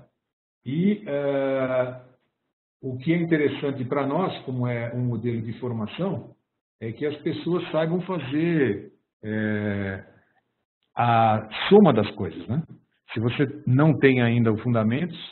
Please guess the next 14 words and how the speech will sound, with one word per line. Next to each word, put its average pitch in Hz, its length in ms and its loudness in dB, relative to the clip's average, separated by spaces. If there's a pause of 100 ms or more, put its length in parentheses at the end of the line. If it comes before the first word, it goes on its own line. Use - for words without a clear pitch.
(180)
ah, 107 300 -6 (340)
ele 113 420 -4 (100)
já 131 280 4
é 165 120 4
proposto 135 880 0
aqui 120 200 0
pra 151 160 -6
que 156 100 -8
você 147 260 -6
alavanque 147 600 -2
com 156 180 -4
um 143 560 -2
curso 139 240 -6
intermediário. 143 720 0